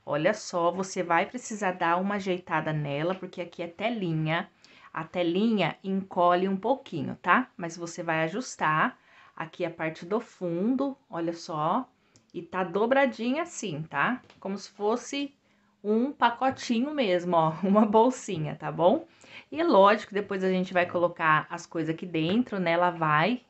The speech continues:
ceder, né? Abrindo, olha só. Então, pessoal, aqui as laterais da nossa bolsa já está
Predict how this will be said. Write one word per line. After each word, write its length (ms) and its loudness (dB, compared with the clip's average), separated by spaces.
ceder, 600 -2
né? 260 -4
Abrindo, 760 -2
olha 180 2
só. 340 -12
Então, 440 2
pessoal, 400 4
aqui 420 0
as 240 0
laterais 560 0
da 100 0
nossa 320 -4
bolsa 720 -2
já 380 2
está 580 0